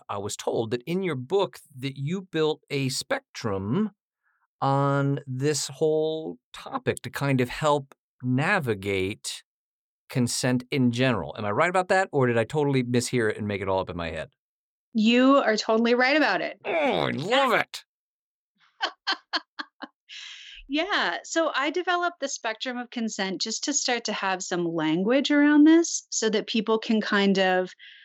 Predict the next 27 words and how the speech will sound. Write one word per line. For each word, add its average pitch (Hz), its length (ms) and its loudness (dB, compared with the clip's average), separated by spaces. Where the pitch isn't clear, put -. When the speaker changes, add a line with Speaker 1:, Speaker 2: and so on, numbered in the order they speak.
Speaker 2:
um, 196 420 2
read 247 340 0
about 226 300 0
that 214 220 0
and 202 100 -4
go, 202 220 2
"Okay, 233 280 -2
I've 208 120 -2
had 220 240 -4
that 185 200 -2
experience. 190 760 -4
Okay, 208 320 0
I've 190 80 -2
had 190 260 -4
that 175 200 -2
experience." 175 800 -2
And 262 140 8
then 311 140 10
to 302 100 2
help 262 320 0
people 269 380 -2
figure 220 380 -2
out, 214 320 2
um, 208 400 0
how 240 240 -2
to 233 100 -2
navigate 214 720 0